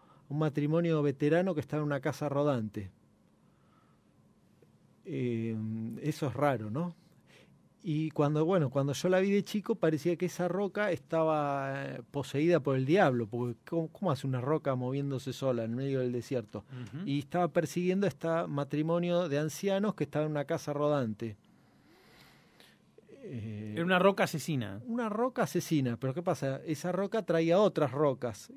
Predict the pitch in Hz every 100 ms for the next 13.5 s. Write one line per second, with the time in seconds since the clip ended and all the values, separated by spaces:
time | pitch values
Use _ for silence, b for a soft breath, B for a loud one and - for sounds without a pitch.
0 | 214 147 202 208 208 220 196 180 - -
1 | - 139 185 240 147 123 110 123 127 123
2 | 127 160 220 190 139 139 131 107 - -
3 | 123 127 131 131 - 127 135 139 147 156
4 | 147 139 131 127 123 - 170 - 147 127
5 | B _ 123 131 143 170 170 - 139 135
6 | 131 131 135 180 208 175 143 113 113 107
7 | 117 117 139 143 135 131 127 170 202 151
8 | 123 175 165 123 117 113 104 - _ _
9 | _ _ - 151 143 117 113 - 170 117
10 | 110 104 101 101 - _ - - 156 143
11 | 135 127 131 131 180 202 160 131 190 190
12 | 147 156 165 160 143 131 131 135 139 139
13 | 147 131 139 165 208